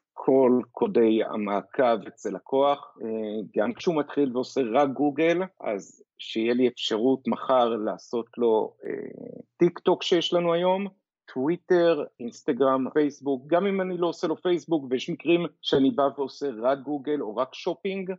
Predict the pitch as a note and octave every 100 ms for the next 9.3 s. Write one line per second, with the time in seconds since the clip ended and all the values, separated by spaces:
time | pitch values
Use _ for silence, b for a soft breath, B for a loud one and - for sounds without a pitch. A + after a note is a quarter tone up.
0 | _ C#3+ C#3 B2 C#3 C3+ D3 C3 D3+ C3+
1 | - G#2+ - D3+ F3+ - G3+ F#3 A3 A#3
2 | - - D#3+ D3+ C#3+ C#3 C3+ C3 _ C3
3 | C#3+ D#3+ D3+ D#3 C#3+ D3 C#3 C3+ _ E3+
4 | A3+ _ _ - A#2+ C3+ D3+ C3 B2 -
5 | A#2 B2 - A#2+ G#2+ A2 - _ - G3
6 | A3 F#3+ D#3+ D3+ D3 - F3 F#3 F#3 _
7 | - B2+ E3 F#3 G3+ G3+ G3+ G3 G3 -
8 | F3+ - _ - C3 - D3+ E3 - C3+
9 | - C3 D#3